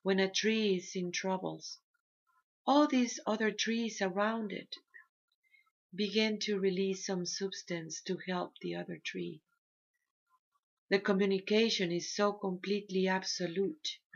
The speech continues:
that everyone takes care of everyone.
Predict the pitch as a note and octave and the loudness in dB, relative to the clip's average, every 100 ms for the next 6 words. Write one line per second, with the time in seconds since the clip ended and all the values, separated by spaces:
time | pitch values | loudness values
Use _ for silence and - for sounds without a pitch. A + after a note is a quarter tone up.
0 | - _ _ _ _ _ _ _ - - | -20 _ _ _ _ _ _ _ -20 -20
1 | _ _ _ _ _ G3+ G3+ - A3+ A#3 | _ _ _ _ _ 0 0 2 2 4
2 | A3 G#3 G3+ G3+ F#3+ F3+ F3+ - F3 F3+ | 2 2 2 0 0 -2 -2 -4 -2 -2
3 | F3 - F3+ D#3 _ F3+ E3 - E3+ E3+ | -2 -4 -6 -8 _ -6 -6 -6 -10 -10
4 | - - | -12 -16